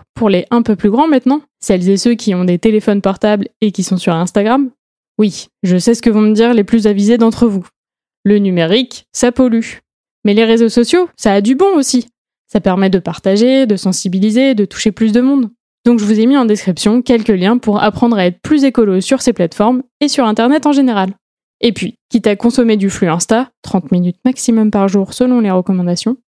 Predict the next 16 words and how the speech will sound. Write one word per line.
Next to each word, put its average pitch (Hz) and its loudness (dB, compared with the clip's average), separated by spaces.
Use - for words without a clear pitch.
autant 269 0
l'assaisonner 214 0
de 220 0
publications 185 -2
instructives 240 -2
et 339 2
engagées. 240 0
Celles 339 -2
que 269 2
je 226 -2
vous 202 2
propose 220 0
sont 202 -4
en 170 0
plus 180 -4
drôles, 220 0